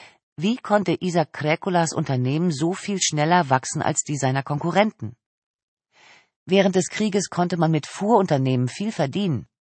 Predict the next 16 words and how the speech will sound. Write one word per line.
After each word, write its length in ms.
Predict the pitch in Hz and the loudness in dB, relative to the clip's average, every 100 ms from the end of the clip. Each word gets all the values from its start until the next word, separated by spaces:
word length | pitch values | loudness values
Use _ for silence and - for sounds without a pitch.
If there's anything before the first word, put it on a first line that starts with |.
| _ _ | _ _
Und 100 | 127 | 0
natürlich 540 | 127 123 151 165 139 - | 0 0 0 0 0 2
wollten 300 | 131 - 127 | 2 2 -2
alle 260 | - 175 160 | 0 2 2
investieren 640 | 156 135 - - 180 185 | 2 0 -2 -2 -2 0
und 160 | 131 117 | 0 2
wachsen. 420 | 160 - 113 95 - _ _ _ _ _ - | 2 0 -6 -8 -12 _ _ _ _ _ -4
Woher 240 | 180 208 | 2 4
nahm 220 | 208 226 | 6 8
er 120 | 220 | 10
also 160 | 160 190 | 8 6
die 140 | 185 | 0
vielen 340 | - 202 190 170 | -2 0 2 2
Mittel 260 | 214 269 | 2 -2
zum 200 | - 156 | -4 -2
Investieren? 640 | 135 123 107 - 113 98 | 0 0 -2 -4 -6 -6